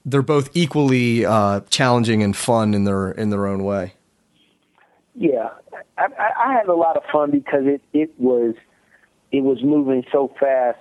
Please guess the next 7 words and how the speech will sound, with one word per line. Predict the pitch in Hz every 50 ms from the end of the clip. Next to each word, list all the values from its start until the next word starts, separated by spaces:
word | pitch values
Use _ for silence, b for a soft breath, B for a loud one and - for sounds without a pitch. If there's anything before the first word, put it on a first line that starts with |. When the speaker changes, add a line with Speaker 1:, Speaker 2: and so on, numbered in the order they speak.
| - -
Speaker 2:
man. | 135 127 120 117 113 113 113 110 110 113 - _ _ _ _ _ _ _ -
And | 113 113 113 110 107 104 104 104 104 104 101 98 95 - _ _ _ b b b b b b b b b _ _ _ _ -
you | 156 165 160
really, | 160 170 147 147 147 139 143 -
you | 139 156 151
gotta | 123 135 143 139 139 131
be, | 120 117 127 123 120 117 113 120 123